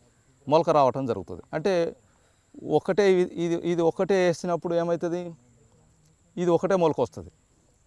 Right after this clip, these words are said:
కానీ ఈ ఒక దాంట్లో నుంచి దుంపను వేరు చేసి మూడు నాలుగు ముక్కలు చిన్న చిన్నగా చేసుకున్నప్పుడు ఇది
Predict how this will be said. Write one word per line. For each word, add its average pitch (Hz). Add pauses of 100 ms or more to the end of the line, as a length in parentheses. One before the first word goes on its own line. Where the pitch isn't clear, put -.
కానీ 170
ఈ 160
ఒక 151
దాంట్లో 196
నుంచి 180 (480)
దుంపను 180
వేరు 175
చేసి 175
మూడు 170
నాలుగు 165
ముక్కలు 160
చిన్న 170
చిన్నగా 165
చేసుకున్నప్పుడు 160 (500)
ఇది 170